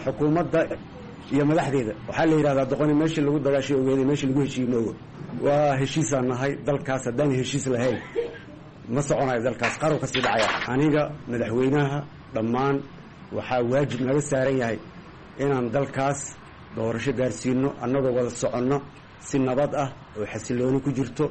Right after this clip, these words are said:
oo isfaham ku jiro. Dhammaanteenna dalkaas ayaan u shaqaynaa, dalkaas ayaa naga weyn. Waxyaabaha aniga ay asxaabta saaxiibada dowlad goboleedyadii iyo madaxweynaha igu aamineen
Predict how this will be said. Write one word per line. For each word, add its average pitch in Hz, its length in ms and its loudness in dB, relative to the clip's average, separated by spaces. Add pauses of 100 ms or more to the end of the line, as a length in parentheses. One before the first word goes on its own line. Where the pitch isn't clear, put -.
(320)
oo 110 80 -6
isfaham 120 380 -2
ku 113 100 -4
jiro. 101 220 -6 (320)
Dhammaanteenna 139 560 2
dalkaas 135 400 0 (160)
ayaan 131 260 0
u 131 60 -2
shaqaynaa, 123 540 0
dalkaas 127 400 -2
ayaa 120 180 0
naga 117 200 -2
weyn. 104 200 -2 (1000)
Waxyaabaha 170 540 2
aniga 160 280 4 (1080)
ay 123 120 0 (120)
asxaabta 135 420 -4
saaxiibada 127 480 0
dowlad 131 300 0
goboleedyadii 131 520 2
iyo 120 100 0
madaxweynaha 127 420 2
igu 135 180 2
aamineen 120 420 0